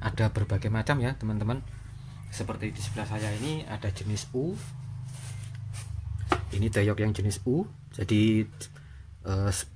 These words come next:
sebutannya U yok. Ini juga U, jenis U.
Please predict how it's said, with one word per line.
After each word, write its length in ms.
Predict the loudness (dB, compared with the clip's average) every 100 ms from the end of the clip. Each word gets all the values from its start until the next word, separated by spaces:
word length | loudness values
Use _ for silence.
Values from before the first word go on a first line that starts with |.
| -10
sebutannya 560 | -6 -2 4 6 4 2
U 160 | 2
yok. 240 | 4 6 6 2 0 -18 -20 0 2 2 -4 -4 -16 -18 -18 -18 -18 -20 -20 -20 -6
Ini 240 | 0 2 2
juga 320 | 2 0 2
U, 320 | 4 4 4 -2 -2
jenis 240 | 0 0 2
U. 240 | 2 2